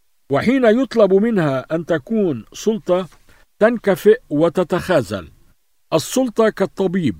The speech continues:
فإذا لم تستطع أن تصف العلاج في الوقت المناسب فإن المريض يتدهور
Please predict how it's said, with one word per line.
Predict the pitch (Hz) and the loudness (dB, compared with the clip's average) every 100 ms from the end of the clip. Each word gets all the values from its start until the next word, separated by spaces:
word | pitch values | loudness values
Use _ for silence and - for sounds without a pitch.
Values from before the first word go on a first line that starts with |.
| - _ - | -12 _ -6
فإذا | 147 214 196 202 | -2 0 2 4
لم | 175 | 2
تستطع | 151 156 143 - 208 196 147 95 - _ - | 0 -4 -4 -2 -2 0 -2 -2 -16 _ -4
أن | 147 135 | -4 0
تصف | 214 - 190 165 | -2 0 -2 2
العلاج | 151 139 156 170 156 113 | 2 2 2 4 4 2
في | 95 - 147 | -4 -4 0
الوقت | 147 180 214 - | 2 2 0 0
المناسب | 185 175 165 156 143 - 139 139 _ _ _ - | 2 2 0 0 0 0 -2 -2 _ _ _ -20
فإن | - 151 190 226 180 | 2 4 4 2 2
المريض | 156 147 151 165 190 196 156 - _ _ _ | 2 2 2 2 0 -2 -4 -14 _ _ _
يتدهور | 135 190 208 202 202 131 101 | 0 2 2 2 2 0 -4